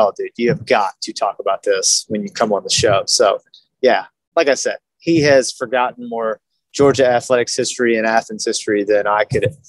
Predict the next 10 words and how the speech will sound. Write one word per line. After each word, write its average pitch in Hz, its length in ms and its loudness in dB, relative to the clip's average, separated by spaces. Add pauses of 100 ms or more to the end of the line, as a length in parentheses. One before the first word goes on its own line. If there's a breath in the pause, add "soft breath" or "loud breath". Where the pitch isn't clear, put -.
(440)
than, 113 340 0 (100)
you 131 120 0
know, 98 180 0 (100)
I, 131 140 0 (300)
I 127 140 0
could 127 160 -2
ever 113 180 -2
ca-, - 300 -6 (160)
know 135 420 0
my-, 107 140 -8